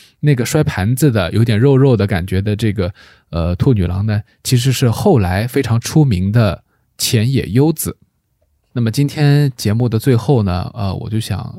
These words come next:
顺便也推荐一下浅野优子。虽然我一直觉得她也不能完全算是一个昭和大女优吧，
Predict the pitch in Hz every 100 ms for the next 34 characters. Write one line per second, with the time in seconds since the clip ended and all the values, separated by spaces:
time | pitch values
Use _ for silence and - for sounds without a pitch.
0 | 330 - - 117 104 107 87 85 78 -
1 | 135 123 110 - - 92 98 _ _ _
2 | - - 117 92 107 113 - 143 123 120
3 | 101 - 123 110 98 90 110 - 123 107
4 | 117 107 - 95 131 107 - 120 - 98
5 | 104 - 143 135 104 98 110 _ _ -
6 | 139 98 92 101 120 113 98